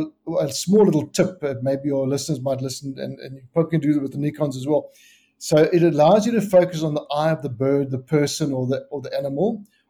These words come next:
or it will focus on the head. So what I always do, because birds are fast and animals are fast even, I always focus on, on the head. I don't look for that eye focus because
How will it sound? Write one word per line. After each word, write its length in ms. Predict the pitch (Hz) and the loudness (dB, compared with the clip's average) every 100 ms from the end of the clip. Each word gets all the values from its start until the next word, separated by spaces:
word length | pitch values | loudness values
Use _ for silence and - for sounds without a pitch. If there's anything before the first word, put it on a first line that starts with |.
| _ | _
or 200 | 180 214 | 6 6
it 140 | 202 190 | 6 4
will 200 | 160 156 | 2 2
focus 480 | 156 165 165 160 - | 2 2 0 -6 -6
on 160 | 160 147 | -4 -4
the 100 | 139 | -2
head. 380 | 123 143 113 - _ _ _ _ _ _ | 0 0 -2 -12 _ _ _ _ _ _
So 540 | - 180 160 165 170 - _ _ | 0 4 6 6 2 -6 _ _
what 180 | 147 147 | -4 -2
I 240 | 165 202 | 0 0
always 360 | 214 185 185 160 | 2 4 6 4
do, 200 | 143 143 | 2 0
because 340 | 127 127 180 | 0 0 0
birds 280 | 123 147 151 | 2 0 0
are 60 | 139 | -2
fast 380 | - 147 131 | 2 2 0
and 100 | 139 | -6
animals 300 | 127 160 160 | -2 0 0
are 80 | 135 | -2
fast 320 | - 135 127 | -4 -4 -4
even, 200 | 135 131 - _ - | -6 -8 -10 _ -2
I 80 | 156 | 0
always 420 | 175 185 190 185 | 4 6 6 4
focus 460 | 185 160 156 151 151 | 4 2 2 -4 -2
on, 220 | 143 147 | -4 -4
on 120 | 151 | -4
the 100 | 147 | -2
head. 260 | 127 135 - | 0 0 -2
I 60 | 127 | 0
don't 220 | 156 220 | 4 6
look 140 | 208 202 | 4 4
for 80 | |
that 140 | 165 156 | 0 0
eye 160 | 151 147 - | -2 -2 -2
focus 280 | 135 - | -6 -6
because 340 | - 156 156 | -10 -4 -4